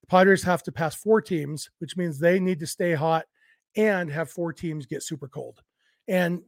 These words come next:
it's just not gonna happen." Like, if the Padres, like I said, they have nine games left. If they went nine and oh, they would still need all four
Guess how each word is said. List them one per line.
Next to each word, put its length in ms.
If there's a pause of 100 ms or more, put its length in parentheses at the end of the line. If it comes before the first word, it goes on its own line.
it's 160
just 180
not 100
gonna 140
happen." 220
Like, 240 (460)
if 140
the 100
Padres, 640
like 220
I 60
said, 160
they 80
have 140
nine 200
games 240
left. 380 (1040)
If 120
they 120
went 200
nine 240
and 120
oh, 320 (840)
they 180
would 180
still 440
need 460 (640)
all 300
four 840